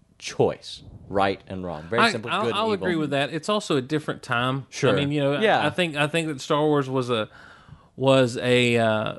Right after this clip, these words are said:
Speaker 2: was a mythology for its time.
Speaker 1: Sure.
Speaker 2: And, and is for its time. The thing about Tolkien is, is just how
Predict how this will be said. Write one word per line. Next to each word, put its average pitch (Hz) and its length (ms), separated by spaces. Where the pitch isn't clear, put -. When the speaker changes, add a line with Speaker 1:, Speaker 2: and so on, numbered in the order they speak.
Speaker 2:
was - 720
a 120 60
mythology 123 580
for 120 280
its - 180
time. 113 420
Speaker 1:
Sure. 120 240
Speaker 2:
And, 113 160
and 117 200
is 117 300
for 123 180
its - 160
time. 117 260
The 135 140
thing 175 320
about 151 400
Tolkien 147 600
is, 113 320
is 117 200
just 127 280
how 117 420